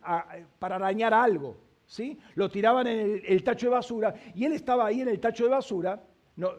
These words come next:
obviamente no va a estar al lado de la mesa del rico. O sea, la expresión, "las migajas que caen de la mesa", no quiere decir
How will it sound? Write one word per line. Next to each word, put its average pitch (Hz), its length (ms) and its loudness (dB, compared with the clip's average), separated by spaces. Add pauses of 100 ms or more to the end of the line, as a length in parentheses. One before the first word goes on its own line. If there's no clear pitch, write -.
(200)
obviamente 185 560 -2
no 214 240 0
va 214 80 2
a - 20 -2
estar 214 240 -2
al 190 180 6
lado 214 280 4
de 190 100 0
la 160 160 4
mesa 208 260 -2
del 160 200 -4
rico. 190 480 -6 (560)
O 139 60 -14
sea, 180 140 0
la 190 60 4
expresión, 202 540 0 (220)
"las 151 240 0
migajas 190 380 -2
que 180 140 -8
caen 208 260 2
de 208 80 0
la 202 100 4
mesa", 214 220 -2
no 190 120 -4
quiere 202 180 -2
decir 233 300 -6